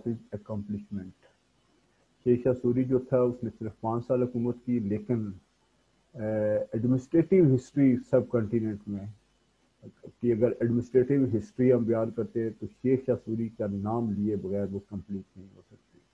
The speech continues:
He was such a great administrator। ये box में जो information लिखी हुई है मैं ये पढ़ रहा हूँ। Sheikh Shah had a number of ministers to assist him in his administrative work।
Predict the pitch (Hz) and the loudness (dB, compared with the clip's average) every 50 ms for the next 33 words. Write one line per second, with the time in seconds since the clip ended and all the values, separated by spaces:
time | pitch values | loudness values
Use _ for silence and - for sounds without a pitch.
0 | _ _ _ _ _ _ _ _ _ _ _ 107 113 117 104 104 107 104 101 - | _ _ _ _ _ _ _ _ _ _ _ -10 -10 -8 -8 -8 -8 -8 -10 -12
1 | _ _ 113 107 - 110 101 92 _ - 101 104 107 101 104 _ - - 95 90 | _ _ -14 -12 -10 -12 -12 -12 _ -6 -6 -4 -4 -4 -10 _ -18 -18 -18 -18
2 | 95 95 _ _ - - - _ _ _ _ _ _ _ _ _ _ _ _ _ | -18 -20 _ _ -20 -20 -20 _ _ _ _ _ _ _ _ _ _ _ _ _
3 | _ _ _ _ _ _ _ _ _ _ _ _ _ _ _ _ _ _ _ _ | _ _ _ _ _ _ _ _ _ _ _ _ _ _ _ _ _ _ _ _
4 | _ _ _ _ _ _ _ _ _ _ _ _ _ _ _ _ _ _ _ _ | _ _ _ _ _ _ _ _ _ _ _ _ _ _ _ _ _ _ _ _
5 | _ _ 113 123 123 107 92 127 131 139 139 - - 151 143 139 143 143 139 135 | _ _ 0 0 0 2 6 8 8 8 8 6 -2 -2 0 0 2 0 0 2
6 | - 139 127 127 127 127 - 135 131 127 - - - - 127 123 120 120 117 113 | 2 2 2 2 -2 -2 -2 -2 -2 -2 -4 -4 -4 -4 -2 0 0 0 0 0
7 | 110 113 110 110 107 104 - 113 110 110 107 104 101 101 104 101 - - - - | 0 0 0 0 -2 2 2 4 4 4 4 2 0 0 -2 -6 -8 -16 -20 -20
8 | - - - - _ _ - - - - _ _ _ - - 107 - - 135 143 | -20 -20 -20 -20 _ _ -20 -20 -20 -20 _ _ _ -10 -10 -10 -2 2 4 6
9 | 156 156 156 - 165 160 156 147 143 131 135 139 135 135 120 117 117 117 117 131 | 6 4 6 4 4 6 6 6 8 8 8 10 8 6 6 6 4 6 6 8
10 | 143 135 127 120 - - 107 110 113 110 - - - 127 127 123 - 117 113 104 | 8 8 8 6 6 2 2 2 0 0 -2 0 2 2 2 2 2 2 2 2
11 | 104 - 131 127 127 - - - - 120 117 120 120 - - 113 107 107 113 117 | 2 2 0 0 0 -2 -8 -4 -2 0 0 0 -2 -4 -4 -4 0 2 2 2
12 | - - - 107 107 110 107 101 101 - 107 104 104 107 113 110 104 101 - - | 0 -2 -4 -4 -2 -2 -2 -4 -4 -4 -4 -4 -2 0 -2 -2 -2 -4 -8 -12
13 | _ _ _ - 95 95 107 98 90 - | _ _ _ -20 -4 0 0 0 0 0